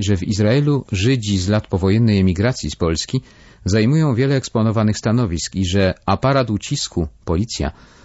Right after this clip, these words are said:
oraz siły zbrojne Izraela zostały zasilone w dużej mierze przez wykwalifikowaną kadrę oficerską z Polski, która w ramach emigracji Żydów, szczególnie w latach tysiąc dziewięćset czterdzieści siedem pięćdziesiąt sześć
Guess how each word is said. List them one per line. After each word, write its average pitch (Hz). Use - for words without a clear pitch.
oraz 104
siły 143
zbrojne 117
Izraela 117
zostały 120
zasilone 117
w 85
dużej 127
mierze 123
przez 98
wykwalifikowaną 107
kadrę 117
oficerską 104
z -
Polski, 92
która 104
w 95
ramach 113
emigracji 104
Żydów, 104
szczególnie 107
w 101
latach 107
tysiąc 98
dziewięćset 104
czterdzieści 98
siedem 113
pięćdziesiąt 98
sześć -